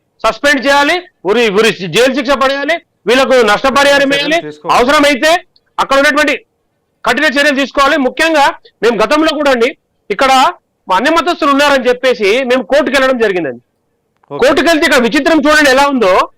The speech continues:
Speaker 1: అన్య మతస్థులు ఉన్నారు బాబు అని with ఎవిడెన్స్ తో పాటు చర్చికి వెళ్తే వాళ్ళ వీడియోస్, ఫొటోస్ తీసుకెళ్ళాం. ఇక్కడ ఉన్నటువంటి ఉద్యోగస్తులు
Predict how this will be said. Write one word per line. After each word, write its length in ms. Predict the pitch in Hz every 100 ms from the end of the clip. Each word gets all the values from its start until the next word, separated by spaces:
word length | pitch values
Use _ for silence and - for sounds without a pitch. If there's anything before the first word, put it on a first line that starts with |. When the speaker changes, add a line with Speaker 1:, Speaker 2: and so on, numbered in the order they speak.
| _ _ _
Speaker 1:
అన్య 180 | 147 220
మతస్థులు 320 | 285 311 311
ఉన్నారు 260 | 285 285 294
బాబు 220 | 277 285
అని 120 | 294 254
with 180 | 254 269
ఎవిడెన్స్ 380 | 247 302 330
తో 160 | - 302
పాటు 340 | 277 277 240 - _ _ -
చర్చికి 440 | 247 - 349 269
వెళ్తే 280 | 302 269 302
వాళ్ళ 260 | 311 254 233 202
వీడియోస్, 320 | 247 285 269
ఫొటోస్ 320 | 233 254 269 -
తీసుకెళ్ళాం. 440 | 262 214 269 214 - _ _ -
ఇక్కడ 180 | 233 294
ఉన్నటువంటి 340 | 302 311 285
ఉద్యోగస్తులు 920 | 226 208 277 339 330 - 262 208 302